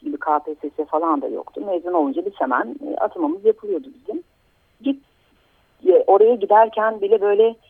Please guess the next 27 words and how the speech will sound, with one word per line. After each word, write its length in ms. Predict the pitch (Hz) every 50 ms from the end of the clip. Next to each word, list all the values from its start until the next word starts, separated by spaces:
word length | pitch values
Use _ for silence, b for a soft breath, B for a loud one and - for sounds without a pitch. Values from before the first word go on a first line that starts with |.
| b b _
şöyle 360 | - - - 220 226 196 -
gittim. 360 | 139 139 - _ - - 117 _ _ _ _
Acı 240 | _ - 160 165 208
çekerek, 520 | 220 - 403 170 - - - 170 160 147 -
müthiş 380 | 165 165 - - 226 - _
bir 120 | - - 156
acı 140 | - -
çekerek 500 | - - - - - - - - - _
gittim. 340 | _ 269 _ _ _ - 285 - 311 -
Annem 340 | - 277 285 294 285 277 285
babam 300 | 269 - 277 277 277 285
götürdüler 600 | 254 - _ _ - _ - - - 123 123 -
beni 200 | 156 - - -
oraya, 260 | - 123 123 123 123
e, 260 | - - - - _
bıraktılar. 520 | 127 127 127 123 _ _ - - - 208 214 _ _ _ _ _ _ _ _ _ _ _ _ _ -
E, 180 | - - 131 139 - - - _
orası 340 | 156 151 151 143 _ -
da 120 | 151 151 143
böyle 220 | 151 151 143 143
kışın 440 | 139 - - - - - - 143 - _ _ _ _ _
çok 200 | - - _ _
kar 220 | - 156 147 147
yağan, 540 | 147 139 131 127 127 127 127 123 - 202 147 b b b b b b b _
işte 200 | - _ - - - - - - -
yolların 440 | - 139 139 139 135 135 131 131 135
kapandığı, 880 | 131 - 135 131 - - 135 131 131 123 131 127 127 127 127 127 127